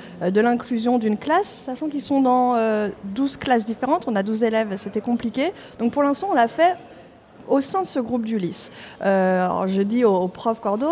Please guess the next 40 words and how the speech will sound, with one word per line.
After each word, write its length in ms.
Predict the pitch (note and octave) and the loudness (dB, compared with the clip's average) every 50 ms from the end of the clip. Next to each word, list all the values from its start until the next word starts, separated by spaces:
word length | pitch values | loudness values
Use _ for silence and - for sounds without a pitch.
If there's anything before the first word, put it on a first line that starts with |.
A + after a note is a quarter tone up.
| F4 | 0
C'est 180 | E4+ - C4 G3 | 0 -2 -4 -2
pas 120 | - G#3 | 0 0
de 60 | G#3 | 0
l'inclusion, 460 | G#3+ G3 G3+ - B3+ B3 B3 D4 E4 E4+ | 0 -2 -2 -2 -4 -2 0 2 2 2
est-ce 100 | - - | 2 0
que 60 | A#3+ | -2
ça 160 | A#3 A#3 G#3+ | -2 -2 -4
te 60 | G3+ | -2
gêne 180 | G#3+ A3 G#3+ A3 | -2 -2 -2 0
pas ? » 220 | - D4 E4 F4 D#4 | 4 4 4 4 4
Il 100 | D4 C#4 | 2 0
m'a 100 | C4 A#3+ | 0 0
dit, « 100 | B3+ B3+ | 2 4
Non, 280 | C4 B3 A3+ B3 D#4 E4+ - - - - - - | 4 4 4 4 2 0 -4 -14 -18 -18 -4 0
on 100 | - C#4+ | 0 0
fait 120 | C#4 - | 2 2
autre 180 | F4 D4 A3 - | 0 0 0 -2
chose, 360 | - G#3 G#3 A3+ C#4 D#4+ F4 - | -2 0 2 2 2 0 -2 -2
on 100 | - B3+ | -2 -4
travaille 340 | B3+ - D4+ D#4+ D#4+ E4 D#4 | -2 2 2 4 6 6 6
en 100 | C#4+ C4 | 6 4
groupe. » 440 | A#3 - - A3 B3+ D#4+ - - - - | 4 2 2 2 2 2 0 -2 -6 0
Ils 140 | - C4 B3+ | 0 0 0
sont 220 | - - D4+ C#4+ | 0 0 0 2
aussi 420 | C#4+ C#4 C4 B3+ - - C#4 C4+ C4+ | 2 2 2 0 -4 -4 -2 -2 -2
peut-être, 520 | C4+ B3+ A#3+ A#3+ B3 A3+ A#3 A#3 - - | 0 -2 -2 2 2 0 0 0 -4 -2
euh, 100 | F#3+ F3+ F3+ - - - - - - | -2 -2 -2 -4 -10 -14 -16 -10 0
un 140 | G3 A3 A#3 | 2 2 2
peu 140 | A3 C4 C4 | 4 4 6
moins 380 | C4 C4 C4+ C#4+ C#4+ C#4+ D4 C#4+ | 8 8 8 8 8 8 6 6
inhibés 540 | - C4+ C4+ C#4 C#4 C4 A3+ B3+ C4+ C#4 | 6 8 8 8 8 8 6 6 6 6
par 120 | C#4 C4+ A3+ | 6 4 4
la 100 | G#3 G#3 | 4 2
présence, 460 | G#3 - B3 A#3+ A#3+ C4 C#4 C4 - | 0 0 -2 0 2 2 0 0 0
le 60 | C#4 | 0
regard 300 | A#3+ A#3+ A3+ A#3 A3 G#3+ | 0 0 2 2 2 2
des 200 | G#3+ A3+ G#3+ G#3 | 2 0 0 2
autres. 220 | B3 D4+ F#4 - - - - - - | 0 0 0 -2 -8 -16 -18 -6 2
Mais 100 | A3+ A#3 | 2 2
vraiment, 360 | A#3+ C#4 D4 D#4 D#4+ F4 F#4 | 4 4 4 6 6 6 4